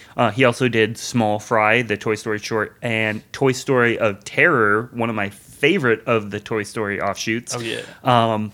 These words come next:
Speaker 1: and then he also co-directed Finding Dory, but this is his first time, uh, being lead director on a feature film. Uh, this cast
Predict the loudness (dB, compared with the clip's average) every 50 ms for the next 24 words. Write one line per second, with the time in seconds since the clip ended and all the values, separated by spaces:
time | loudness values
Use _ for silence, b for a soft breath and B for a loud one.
0 | -12 -4 0 2 6 6 6 6 6 6 4 4 4 6 6 4 4 4 0 0
1 | 2 4 2 2 4 4 4 4 2 2 2 -2 -4 -4 -4 -2 0 0 2 2
2 | 0 -2 -4 -4 -2 -2 -2 0 -2 -4 -8 -8 -8 -6 -2 -2 -2 0 0 -2
3 | -2 -2 -4 -8 -8 -8 -4 -2 -2 -2 -2 -6 -8 -4 -2 0 2 2 2 2
4 | 0 -2 -8 B B B B B B -4 -4 -4 -4 -2 -2 0 0 0 -2 -4
5 | -6 -8 -6 -2 0 0 0 0 0 0 0 0 0 -2 -2 0 0 0 -2 -4
6 | -6 -6 -4 -4 -4 -6 -8 -12 -10 -8 -6 -6 -6 -4 -6 -6 -6 -8 -8 -6
7 | -6 -6 -6 -8 -12 -14 -14 B B B B B B B B B 0 2 4 4
8 | 2 2 2 0 0 0 -6 -8 -4 0 2 4 4 2 0 -6 -8